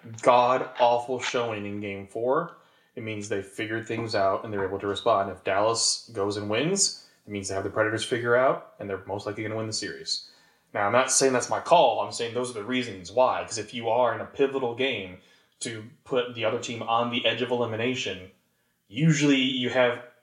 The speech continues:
yes, momentum, whether you believe in momentum or not, but it means you're figuring things out as a team yourself and you're able to perform and able to win. The Predators squeaked out those two wins that they have in the series up to Game Five.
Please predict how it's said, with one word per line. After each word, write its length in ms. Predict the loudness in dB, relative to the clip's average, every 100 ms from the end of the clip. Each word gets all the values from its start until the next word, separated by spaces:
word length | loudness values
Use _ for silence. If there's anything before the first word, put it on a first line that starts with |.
| _ _ _
yes, 340 | 0 0 2
momentum, 480 | 2 2 0 0 -2
whether 140 | -2
you 80 | -4
believe 240 | -4 -4 -4
in 60 |
momentum 400 | -2 -2 -4 -4
or 40 | 2
not, 340 | 2 2 -6 -20 -20 _
but 140 | 0 0
it 80 | 4
means 260 | 4 4
you're 60 | 0
figuring 400 | 0 2 2 -2
things 180 | -2 0
out 120 | 0
as 100 | -2
a 40 |
team 280 | -6 -4 -4
yourself 480 | 0 4 6 4 2
and 60 | -4
you're 80 | -6
able 120 | -8
to 60 |
perform 600 | -12 -14 -2 2 2 -2 -12 _ _
and 100 | -8
able 180 | -6 -6
to 120 | -8
win. 300 | -8 -8 -10 -18 _ _ _
The 60 |
Predators 420 | -4 0 4 4
squeaked 440 | 2 2 0 2 4
out 240 | 4 2 -8 -20 _ _
those 200 | -4 -2
two 220 | -2 0
wins 180 | 0 -4
that 80 | -4
they 100 | -2
have 260 | 2 0 0
in 80 |
the 40 | -2
series 520 | 0 2 0 -2 -2
up 160 | -4 -4
to 80 | -8
Game 260 | -6 -4 4
Five. 420 | 4 4 -10